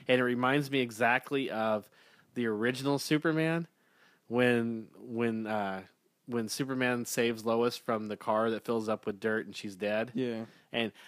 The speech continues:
Speaker 1: uh, at that moment, there was a split second I thought, "Is he gonna fly around the earth and spin it backwards?"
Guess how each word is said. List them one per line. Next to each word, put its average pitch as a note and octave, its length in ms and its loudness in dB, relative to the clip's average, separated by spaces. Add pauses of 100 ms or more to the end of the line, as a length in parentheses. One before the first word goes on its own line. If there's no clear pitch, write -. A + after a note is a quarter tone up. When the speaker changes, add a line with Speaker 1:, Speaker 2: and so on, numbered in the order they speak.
(140)
Speaker 1:
uh, A#2+ 220 -2
at B2+ 220 -2
that C3 160 2
moment, C#3 680 4
there C3 100 2
was B2 100 2
a A2+ 60 -6
split - 380 2
second C#3 320 6
I B2 100 6
thought, A2+ 260 2 (240)
"Is A2+ 180 -2
he C4 120 10
gonna A3+ 240 6
fly F3+ 300 8
around E3+ 240 10
the D3+ 140 8
earth F#3 220 10
and A2+ 180 0
spin F#3 280 6
it D#3+ 80 0
backwards?" D#3 540 2